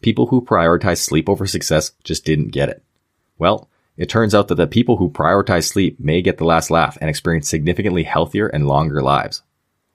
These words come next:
So what's the bottom line? No matter how healthy, active, or genetically gifted a person may be, sleep deprivation can wreak havoc on human optimization. To properly understand what leads to and what constitutes sleep deprivation, we're gonna look at three main topics.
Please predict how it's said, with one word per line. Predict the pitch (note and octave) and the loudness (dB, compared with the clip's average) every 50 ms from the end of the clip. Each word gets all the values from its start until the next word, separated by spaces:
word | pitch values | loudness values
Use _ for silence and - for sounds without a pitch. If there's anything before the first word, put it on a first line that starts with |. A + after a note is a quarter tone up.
| _ _ _ _ _ | _ _ _ _ _
So | - - - E2+ | -12 -6 -2 -2
what's | D#2+ D#2 F#2 - - | 0 0 0 -2 0
the | - G#2+ | -4 -2
bottom | D2 D#2 D#2 D#2+ D#2+ D2 | 0 2 2 2 2 0
line? | C2 C2+ C#2+ - - - - _ _ _ _ _ _ _ _ _ _ _ _ _ _ _ _ _ _ _ _ _ _ _ _ _ | 0 -2 -2 -2 -4 -8 -16 _ _ _ _ _ _ _ _ _ _ _ _ _ _ _ _ _ _ _ _ _ _ _ _ _
No | - F2+ | -4 0
matter | F2 F#2 F#2 F#2 E2 | 0 2 2 2 2
how | - F2 G2 G#2+ | 4 2 2 2
healthy, | - - G#2+ A2+ A2+ - C3+ C#3+ D3 D3 _ _ _ | 2 0 0 0 2 0 -2 -2 -2 -6 _ _ _
active, | F#2+ F#2+ F#2+ - - G2 F2+ - | 0 0 0 0 -2 -2 -2 0
or | - F2 | -2 -2
genetically | E2 - D2 D2 D2 D#2+ F#2 - - A#2 | -2 0 0 0 2 2 0 0 -2 -2
gifted | G#2+ - G2 D2+ - D2+ | 0 0 -2 0 0 -2
a | D2 | -2
person | - - D#2 D2+ - F#2 F2+ | 0 -2 -2 -2 0 -2 0
may | F2 F2+ | 0 0
be, | D#2+ D2 C#2 C2 - _ _ _ _ _ _ | 0 -2 -4 -4 -6 _ _ _ _ _ _
sleep | - - - G#2 - - | -8 0 0 0 2 2
deprivation | C#3 - - A#2 - D#2 D#2+ - - E2+ | 0 0 0 0 2 0 0 0 -2 -4
can | - D#2 C#2 | -4 -4 -4
wreak | C2 C#2 E2+ G2 - | -2 -2 -2 -2 -2
havoc | - - - E2 F2 E2+ D#2 D2 - | -6 -4 0 0 0 2 0 -2 -2
on | B1 B1 | -4 -6
human | - - - F#2+ F2+ F2+ D#2 | -6 -6 -6 -4 -2 -2 -2
optimization. | C#2+ C#2 C#2+ C#2+ - D2+ C2 B1+ - - C3+ - - - - _ _ _ _ _ _ _ _ _ _ | -2 -2 -2 -2 -2 -4 -2 -2 -4 -4 -4 -4 -4 -6 -10 _ _ _ _ _ _ _ _ _ _
To | - D#2 | -10 -4
properly | - - F2+ - - C3+ A#2+ F#2 E2 | -2 0 0 2 2 2 2 2 2
understand | E2+ F2 D#2+ - - E2 E2 D#2+ | 2 2 0 0 0 0 0 2
what | D#2 D#2 - | 0 0 0
leads | - D2+ E2+ G#2 - - | 2 0 0 0 -2 -4
to | - D2 C2+ - | -2 -2 -2 0
and | - D2+ | 0 0
what | D2+ C#2+ - | -2 -2 -2
constitutes | - - F2+ F#2+ C3 - - F#2 - - C#2+ C#2+ - | -2 -2 0 0 0 0 -4 -4 -2 -2 -4 -4 -4
sleep | - - D2 C#2+ | -4 -4 -4 -2
deprivation, | - B1+ - C#2 - - B1+ C#2 - D#2+ E2+ - _ _ _ _ _ _ _ | -4 -4 -4 -4 -4 -2 -4 -4 -4 -6 -8 -10 _ _ _ _ _ _ _
we're | - F#2 A2 | 0 0 2
gonna | A#2 C3+ A#2+ G#2 | 2 2 2 2
look | F#2+ F#2 - | 0 2 0
at | E2 D2 | -2 -2
three | - - F2+ F2 F#2 | -2 0 0 2 2
main | F2 E2 D#2 D2 | 2 0 0 0
topics. | D2 C#2 C2+ - - - - - - | 0 -2 -2 -2 -4 -8 -8 -14 -18